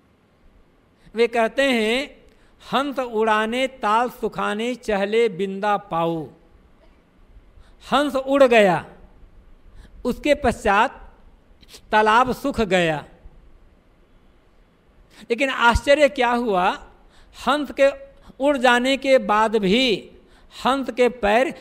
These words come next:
कीचड़ में धंस गए। कहीं देखा है आपने ऐसा? संसार में होता क्या है,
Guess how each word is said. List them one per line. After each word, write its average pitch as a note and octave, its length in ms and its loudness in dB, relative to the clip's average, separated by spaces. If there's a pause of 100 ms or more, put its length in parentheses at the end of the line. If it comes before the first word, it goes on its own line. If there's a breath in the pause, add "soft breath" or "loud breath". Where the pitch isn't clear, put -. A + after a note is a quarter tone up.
(120)
कीचड़ A#3 340 0
में B3 180 0
धंस F3+ 240 0
गए। D3 380 -8 (400)
कहीं G#3 140 -2
देखा G3+ 240 -4
है B3 80 -2
आपने A#3 240 -4
ऐसा? A3+ 360 -6 (1700 soft breath)
संसार A#3 480 0
में C#4 100 -2
होता B3 300 0
क्या C#4 180 0
है, D3+ 300 -8